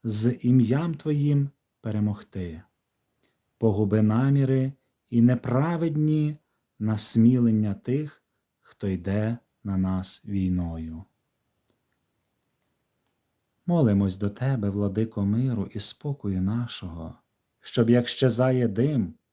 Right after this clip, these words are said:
так нехай щезнуть вороги наші, і як прах розсипається від лиця вітру, так нехай розвіються їхні злі думки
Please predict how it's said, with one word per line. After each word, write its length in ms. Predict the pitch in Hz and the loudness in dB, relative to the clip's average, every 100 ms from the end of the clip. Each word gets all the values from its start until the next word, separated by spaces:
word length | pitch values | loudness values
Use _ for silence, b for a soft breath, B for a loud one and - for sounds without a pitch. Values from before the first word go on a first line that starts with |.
| _ _ | _ _
так 220 | 104 101 | -10 -6
нехай 320 | 110 104 113 101 | -6 -4 -4 -4
щезнуть 640 | - 131 127 120 120 117 | -4 -2 0 2 2 0
вороги 360 | 113 113 104 113 | -2 0 0 2
наші, 680 | 117 135 131 - 95 82 - _ _ _ - | 2 0 -4 -8 -10 -10 -14 _ _ _ 0
і 60 | |
як 200 | 120 120 | 0 0
прах 440 | - 139 165 170 151 | 0 0 0 -2 -2
розсипається 960 | 147 - 147 143 147 160 156 147 143 | -4 -2 -4 -4 -4 -2 -2 -2 0
від 160 | 127 120 | 0 0
лиця 380 | 123 120 139 117 | -2 -2 -2 0
вітру, 580 | 135 165 127 98 85 - _ _ _ | 0 -2 -2 -2 -4 -12 _ _ _
так 220 | 110 110 | -6 0
нехай 600 | 113 101 120 127 143 143 - - | 0 0 0 0 0 -4 -10 -8
розвіються 760 | 104 95 95 120 131 120 - | -4 -4 -2 0 0 -2 -2
їхні 440 | 107 104 101 113 101 | 0 0 0 -2 -2
злі 260 | 95 117 | 0 0
думки 600 | 117 101 95 - 127 147 | 0 0 0 0 0 0